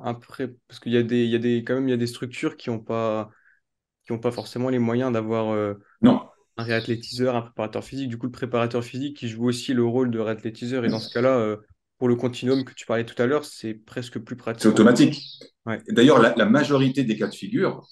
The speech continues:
Speaker 2: c'est pas ce que je décris. La, l'é-, l'écrasante majorité, euh,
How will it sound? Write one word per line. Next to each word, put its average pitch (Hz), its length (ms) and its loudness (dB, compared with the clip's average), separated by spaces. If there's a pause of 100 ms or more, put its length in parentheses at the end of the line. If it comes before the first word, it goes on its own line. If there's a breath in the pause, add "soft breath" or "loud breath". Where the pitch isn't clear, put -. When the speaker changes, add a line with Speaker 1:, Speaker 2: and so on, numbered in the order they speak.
(120)
Speaker 2:
c'est - 220 -6
pas 123 120 2
ce - 80 -6
que 107 120 -4
je - 60 -8
décris. 117 520 -4
La, - 160 -8 (220)
l'é-, 107 160 4
l'écrasante 135 500 4
majorité, 113 800 2 (280)
euh, 87 480 -8